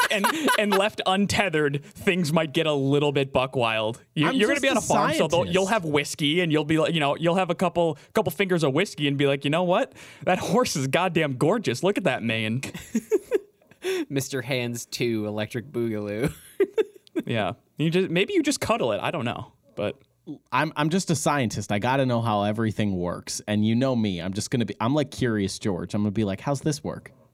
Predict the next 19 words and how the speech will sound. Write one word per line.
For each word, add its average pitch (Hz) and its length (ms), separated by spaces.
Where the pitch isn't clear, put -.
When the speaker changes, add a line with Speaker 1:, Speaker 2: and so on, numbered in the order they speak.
Speaker 2:
Huh?" 165 240
Speaker 1:
Yeah, 131 280
and, 196 220
and 214 80
also, 226 420
you 175 300
don't 247 160
have 190 180
an 143 220
extensive 143 500
knowledge 120 380
of, 120 200
uh, 117 280
livestock 123 640
and 117 160
farm 123 320
animals, 113 500
do 131 120
you? 160 280